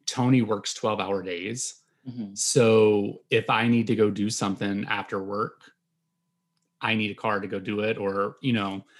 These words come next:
Speaker 1: I can't go to ikea except for on weekends. Then if that kind of, um,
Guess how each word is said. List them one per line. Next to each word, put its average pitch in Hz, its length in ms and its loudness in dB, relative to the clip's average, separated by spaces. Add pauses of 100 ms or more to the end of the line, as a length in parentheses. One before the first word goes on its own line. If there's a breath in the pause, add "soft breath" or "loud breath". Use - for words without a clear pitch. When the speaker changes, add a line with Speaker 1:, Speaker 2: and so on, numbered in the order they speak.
(120 soft breath)
Speaker 1:
I 117 80 -2
can't 131 260 0
go 123 140 4
to 117 80 2
ikea 113 540 0
except 107 320 -2
for 110 100 -4
on 95 160 -6
weekends. 104 640 -8
Then 98 380 -8
if 104 120 -10
that 98 280 -4 (140)
kind 101 200 -6
of, 95 220 -10 (840)
um, 101 560 -10